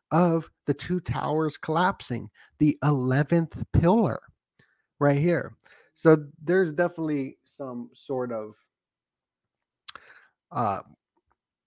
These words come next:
communication going on, uh, occult, esoteric stuff. And let's not forget the Hawaii missile alert happened. This is just crazy. It happened at eight oh eight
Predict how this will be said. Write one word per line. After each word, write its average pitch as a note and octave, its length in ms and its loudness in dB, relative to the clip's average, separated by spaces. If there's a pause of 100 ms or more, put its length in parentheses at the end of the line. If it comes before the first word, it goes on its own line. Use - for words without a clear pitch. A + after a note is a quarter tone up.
(160)
communication A2+ 840 -4
going F#2+ 240 -8
on, D#2 220 -14 (420)
uh, G#2 220 -12
occult, C3+ 500 2 (140)
esoteric A2+ 760 -6
stuff. - 540 -6 (1500)
And F#3 80 10
let's G#3+ 160 10
not G#3+ 140 10
forget F3 280 8
the D#3+ 200 10
Hawaii C#3 640 6
missile B2+ 420 2
alert A#2+ 300 0
happened. A#2+ 340 -2
This G3 140 -4
is A2 120 -8
just A#2 180 -8
crazy. A2 560 -6 (120)
It C3 120 -4
happened F3+ 480 4 (160)
at C3+ 240 0
eight C#3+ 180 4
oh F3 180 8
eight B2 280 0